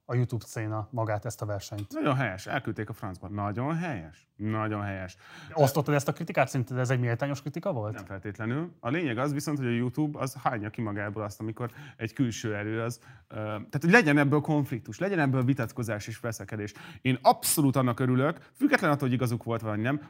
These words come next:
Speaker 2: hogy a YouTube összeverődött és kritikát fogalmazott meg a platformjára érkező külső erővel kapcsolatban. Ez a feladata, ez egy nagyon szép pillanat volt, amikor a youtuberek ilyen szempontból egy hangot pendítettek meg mind.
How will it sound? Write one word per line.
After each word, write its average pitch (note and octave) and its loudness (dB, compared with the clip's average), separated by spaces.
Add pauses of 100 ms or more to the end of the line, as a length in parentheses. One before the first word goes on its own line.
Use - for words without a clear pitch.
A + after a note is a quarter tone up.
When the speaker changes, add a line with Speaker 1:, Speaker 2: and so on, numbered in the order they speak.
Speaker 2:
hogy A#2 -2
a A#2 2
YouTube C#3 6
összeverődött B2 0 (160)
és - -12
kritikát C#3 4
fogalmazott A2+ 2
meg C3 2
a - -18
platformjára A2 -2
érkező A#2+ -2
külső - -2
erővel G2+ -4
kapcsolatban. G2 -12 (340)
Ez E3+ 2 (280)
a C3+ 4
feladata, C#3 0 (160)
ez A#2 -4
egy C3 6
nagyon D#3 6
szép B2 -2
pillanat A2+ -2
volt, G#2+ -6
amikor G2 -8
a - -2
youtuberek G#2 -6
ilyen G2+ -6
szempontból G2 -8
egy B2+ -2
hangot A#2 -4 (1160)
pendítettek G2+ -2
meg G2 -12
mind. G2 -10